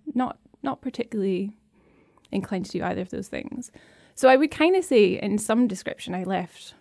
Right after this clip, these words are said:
not even having a sort of definitive idea of what that even meant still, which isn't to say that we weren't offered, like, you know, you could go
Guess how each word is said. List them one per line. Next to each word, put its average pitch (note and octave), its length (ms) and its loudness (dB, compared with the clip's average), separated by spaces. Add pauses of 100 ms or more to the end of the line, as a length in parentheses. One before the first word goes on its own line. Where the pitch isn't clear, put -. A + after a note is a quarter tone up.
(140)
not G#3 260 0
even G#3 420 -2 (140)
having G3+ 280 -2
a G#3 60 -4
sort - 240 -6
of - 240 -12 (640)
definitive G3 500 -6
idea F#3 220 -6
of F#3 100 -10
what F3+ 140 -8
that - 120 -6
even G3 220 -6
meant F#3+ 200 -6
still, A#3+ 420 -4 (680)
which C4+ 180 2
isn't E4+ 220 2
to D4 100 0
say G#3+ 200 6
that G3 140 2
we A3 100 2
weren't G3 240 0
offered, G3 400 -2
like, - 300 -8
you A3 80 0
know, G#3 300 -2
you C#4 140 -2
could A3+ 160 -8
go F#3 380 -4